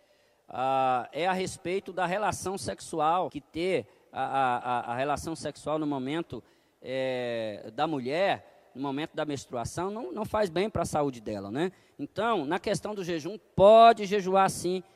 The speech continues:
sem nenhum problema. Agora, se isso te causa, é porque o, o, o momento já te causa um, te causa às vezes dor, já te causa mal-estar, então não jejue. Pro-,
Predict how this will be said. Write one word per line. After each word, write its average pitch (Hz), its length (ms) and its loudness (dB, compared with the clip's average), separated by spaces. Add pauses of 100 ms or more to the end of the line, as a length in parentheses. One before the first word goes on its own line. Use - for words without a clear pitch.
sem 202 300 0
nenhum 190 320 4
problema. 147 460 4
Agora, 190 340 0 (160)
se - 180 -8
isso 254 160 -6
te 233 140 -8
causa, 196 560 0 (340)
é 160 220 -6
porque 185 400 -2
o, 180 80 -2
o, 190 320 4
o 202 40 2
momento 233 520 -2
já 208 140 -2
te 208 120 -16
causa 196 440 -2
um, 175 200 -4 (300)
te - 120 -20
causa 196 340 0
às 156 100 0
vezes 147 180 -4
dor, 185 480 6 (300)
já 156 160 -2
te - 100 -8
causa 175 280 -2
mal-estar, 165 680 0 (220)
então 214 260 -6
não 247 140 -2
jejue. 226 560 2 (340)
Pro-, 196 300 4